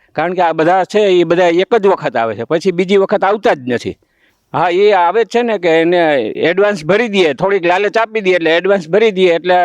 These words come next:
એને બખા બખા થઈ જાય. બીજી વખત એને આવવું જ પડતું નથી કર્મચારીઓને. એટલા માટે,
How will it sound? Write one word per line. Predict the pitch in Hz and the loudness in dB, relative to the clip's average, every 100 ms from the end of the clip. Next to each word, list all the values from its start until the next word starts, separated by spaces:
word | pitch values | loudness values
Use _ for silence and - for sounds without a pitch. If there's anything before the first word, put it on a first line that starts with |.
| 175 170 | 2 0
એને | 190 190 190 185 160 113 - - - - | 0 0 0 0 -2 -6 -10 -20 -18 -6
બખા | 165 220 226 | -2 0 0
બખા | 220 196 175 | 0 0 0
થઈ | 175 | 0
જાય. | 160 | 0
બીજી | 143 160 190 | 0 0 0
વખત | 185 185 180 | 0 0 0
એને | 185 | 0
આવવું | 180 214 208 | 0 0 -4
જ | - | -2
પડતું | 214 202 180 | -2 2 2
નથી | 160 139 | 2 2
કર્મચારીઓને. | 156 160 143 139 127 120 120 117 | 2 0 0 -2 -2 -2 -2 -2
એટલા | 147 180 175 | -2 -2 -2
માટે, | 185 180 180 | -2 -2 -2